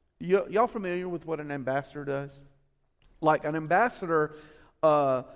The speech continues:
goes and lives in another country and represents their country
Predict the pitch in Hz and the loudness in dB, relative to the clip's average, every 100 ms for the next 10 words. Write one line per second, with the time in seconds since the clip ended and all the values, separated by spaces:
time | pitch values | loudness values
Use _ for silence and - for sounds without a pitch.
0 | - - _ _ _ _ _ _ _ _ | -20 -20 _ _ _ _ _ _ _ _
1 | _ 123 107 185 220 247 208 175 175 214 | _ -4 6 10 10 8 0 2 4 6
2 | 208 165 160 139 139 165 202 208 190 - | 6 2 -4 -4 -2 0 2 0 -2 -6
3 | 185 160 - 127 120 135 - _ _ _ | -6 -6 -8 -8 -10 -14 -20 _ _ _
4 | 151 147 147 165 160 156 123 160 196 151 | -4 0 2 2 0 -4 -2 -2 0 -2
5 | - - - 143 156 170 156 139 - 107 | -6 -16 -16 0 4 6 4 0 -8 -10
6 | - - | -12 -16